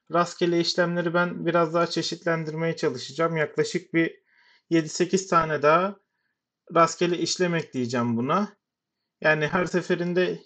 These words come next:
iki işlem arası üç dört rastgele işlem yapacak ama farklı farklı işlemler yaptığı için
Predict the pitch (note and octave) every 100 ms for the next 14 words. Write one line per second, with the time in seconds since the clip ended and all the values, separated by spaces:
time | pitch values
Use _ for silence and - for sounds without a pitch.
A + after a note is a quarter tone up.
0 | - - - F#3 - F3 F3 E3 F3+ E3+
1 | - G3 F#3+ F3+ E3+ - C3+ C3 - C3+
2 | C3+ C3+ C3+ C#3+ D#3+ G3 A#3 - - _
3 | - F3 E3+ F#3+ F#3+ E3+ - E3+ - E3+
4 | E3 E3+ E3+ E3 - D#3+ C#3 - G3+ A3